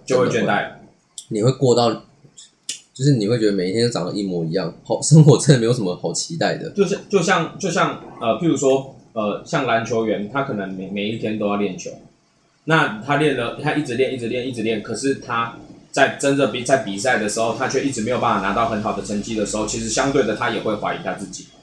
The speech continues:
Speaker 1: 然后长时间下来他也会对这，做这件事情倦怠，因为为什么？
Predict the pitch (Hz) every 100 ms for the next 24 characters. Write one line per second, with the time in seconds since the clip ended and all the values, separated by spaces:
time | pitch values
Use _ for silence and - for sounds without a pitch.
0 | - _ _ _ _ 120 135 135 113 120
1 | 135 135 110 117 104 92 104 - - -
2 | _ _ _ _ _ _ _ 135 120 131
3 | - 156 131 123 123 - - 95 - 98
4 | 101 113 135 147 117 92 -